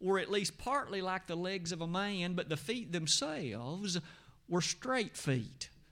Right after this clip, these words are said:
like the feet of a calf. And so the very feet looked like the hooves of a calf.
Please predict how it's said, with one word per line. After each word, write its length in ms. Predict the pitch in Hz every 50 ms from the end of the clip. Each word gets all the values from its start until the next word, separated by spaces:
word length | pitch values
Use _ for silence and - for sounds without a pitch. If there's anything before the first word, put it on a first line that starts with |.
| - - -
like 260 | - 151 151 156 -
the 60 | - 147
feet 260 | 151 - 156 139 127
of 100 | 135 131
a 60 | 143
calf. 720 | - - - 165 139 - - - 92 - 143 - - - - - - - - - - - - - - - - -
And 140 | - 165 165 147
so 520 | - 180 170 170 170 165 160 160 151 143 135
the 80 | 131 147
very 300 | 139 175 185 180 170 151
feet 400 | 160 - 202 208 233 214 - -
looked 140 | 185 180 165
like 200 | 165 160 165 160
the 120 | 156 139
hooves 500 | - - 180 196 185 165 143 131 123 120
of 80 | 117 127
a 40 |
calf. 800 | 123 - - 156 156 147 - - - - 139 143 - - - -